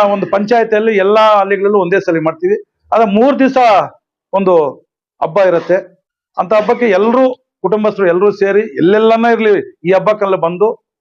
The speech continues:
ಈ ಕಾರ್ಯಕ್ರಮನ ಎಲ್ರೂ ಮಾಡಿಸ್-, ಮಾಡೋಕ್ಕೆ ಎಲ್ರೂ ಬರ್ತಾ ಇದ್ರು, ಖುಷಿ ಖುಷಿಯಾಗಿರ್ಲಿ ಮಾಡೋಕೆ ಇದ್ ಮಾಡ್ತಾ ಇದ್ರು. ಅಂತ ದೇವಸ್ಥಾನ ನಾವು ಏನೇ ಕೇಳಿದ್ರು ನಮ್ ಕೈಯಲ್ಲಾದಷ್ಟು ಸಹಾಯ ಮಾಡಂತ ಹೇಳಿದ್ವಿ.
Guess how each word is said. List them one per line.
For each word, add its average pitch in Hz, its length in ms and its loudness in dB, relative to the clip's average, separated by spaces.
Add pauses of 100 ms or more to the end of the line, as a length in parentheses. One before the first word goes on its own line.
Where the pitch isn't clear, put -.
ಈ 208 120 -2
ಕಾರ್ಯಕ್ರಮನ 208 580 0
ಎಲ್ರೂ 180 440 0 (640)
ಮಾಡಿಸ್-, 170 340 -2
ಮಾಡೋಕ್ಕೆ 180 360 0 (300)
ಎಲ್ರೂ 170 180 2
ಬರ್ತಾ 165 280 -2
ಇದ್ರು, 170 140 -2
ಖುಷಿ 175 240 -6
ಖುಷಿಯಾಗಿರ್ಲಿ 170 680 -2 (220)
ಮಾಡೋಕೆ 165 320 0
ಇದ್ 143 100 -2
ಮಾಡ್ತಾ 151 220 -2
ಇದ್ರು. 147 200 -2 (340)
ಅಂತ 202 180 -4 (160)
ದೇವಸ್ಥಾನ 240 480 2
ನಾವು 208 560 0 (260)
ಏನೇ 233 460 2
ಕೇಳಿದ್ರು 226 280 0
ನಮ್ 196 240 -4
ಕೈಯಲ್ಲಾದಷ್ಟು 202 420 0
ಸಹಾಯ 185 220 0
ಮಾಡಂತ 180 300 -4
ಹೇಳಿದ್ವಿ. 180 400 -2